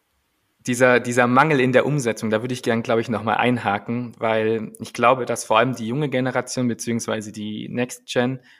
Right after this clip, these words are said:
besonders interessiert daran ist, Nachhaltigkeitsstrategien zu implementieren. Die Senior-Generation hingegen vielleicht weniger. Gibt's hier dann vielleicht auch einen Generationenclash und ist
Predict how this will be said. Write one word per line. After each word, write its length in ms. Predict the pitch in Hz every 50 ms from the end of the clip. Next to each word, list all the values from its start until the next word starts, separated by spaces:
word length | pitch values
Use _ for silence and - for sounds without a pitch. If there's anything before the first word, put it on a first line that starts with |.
| _ _
besonders 460 | - 117 104 113 123 135 139 139 131
interessiert 500 | 139 139 127 135 135 127 - 147 143 -
daran 220 | 135 131 135 131 -
ist, 340 | 131 131 - - - - _ _ _ _ _ _ _ _ _ _
Nachhaltigkeitsstrategien 1500 | - 120 127 131 - - 131 127 - - 123 - - 135 120 117 - - - 123 117 - 127 117 120 123 123 123 117
zu 100 | - 120
implementieren. 840 | 123 127 127 - 135 127 127 127 127 - - 135 135 139 147 151 - _ _ _ _ _ _ _ _ _ _ _
Die 360 | 120 117 117 117 117 - - -
Senior-Generation 1200 | - - 135 147 151 147 139 127 135 127 127 123 123 120 117 - - - 127 127 131 135 131 123 123 _ _ _ _ _ _ _ _ _ _ _ _ _ -
hingegen 440 | 113 127 123 113 127 127 127 135 123
vielleicht 460 | - 120 117 107 113 110 - - - _
weniger. 640 | - 107 117 131 147 151 147 160 165 180 196 202 - _ _ _ _ _
Gibt's 300 | - 123 - - - -
hier 240 | - - - 135 123
dann 220 | 127 120 127 127
vielleicht 360 | 123 - 123 117 110 - - -
auch 140 | 113 -
einen 140 | 123 113 104
Generationenclash 1000 | - 117 113 107 110 110 - - - - 131 139 156 151 147 - - 139 131 127
und 120 | 120 107
ist 180 | 113 110 117